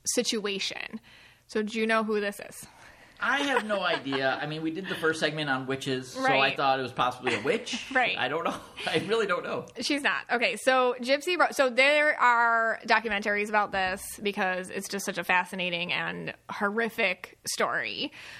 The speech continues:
Speaker 1: Basically, Gypsy Rose was this little girl, and her mom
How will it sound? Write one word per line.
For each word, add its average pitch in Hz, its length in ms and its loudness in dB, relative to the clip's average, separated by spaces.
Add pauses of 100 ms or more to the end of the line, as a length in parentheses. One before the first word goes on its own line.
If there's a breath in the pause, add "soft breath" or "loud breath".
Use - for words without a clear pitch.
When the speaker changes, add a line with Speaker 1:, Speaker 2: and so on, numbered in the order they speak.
(160 loud breath)
Speaker 1:
Basically, 320 640 4
Gypsy 240 260 0
Rose 233 500 2
was 226 200 -2
this 208 200 -6
little 208 200 0
girl, 185 440 0
and 196 120 -2
her 202 120 -2
mom 220 580 2